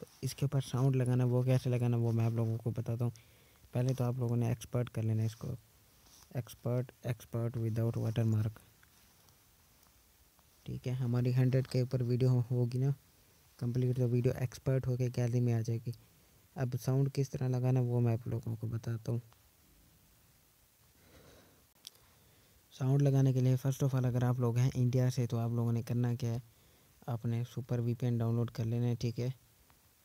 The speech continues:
and इसे आप लोगों ने connect कर लेना है, ठीक है। मेरे पा-, मुझे ज़रूरत नहीं है क्योंकि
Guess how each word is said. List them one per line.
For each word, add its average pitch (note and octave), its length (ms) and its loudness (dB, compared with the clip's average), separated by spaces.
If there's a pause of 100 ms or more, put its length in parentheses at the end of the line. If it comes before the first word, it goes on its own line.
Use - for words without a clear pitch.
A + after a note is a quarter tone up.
(1000)
and A#2+ 200 -2
इसे A#2+ 180 -2
आप A#2 220 -2
लोगों A#2 200 -2
ने A#2 100 -2
connect A#2 340 -4
कर A2+ 140 -6
लेना A2+ 260 0
है, A2+ 60 -2
ठीक B2 260 -6
है। B2 80 -2
मेरे A#2+ 240 0
पा-, A#2 300 -6
मुझे A#2+ 300 0
ज़रूरत B2 320 0
नहीं B2 140 4
है B2+ 80 2
क्योंकि A#2+ 400 -2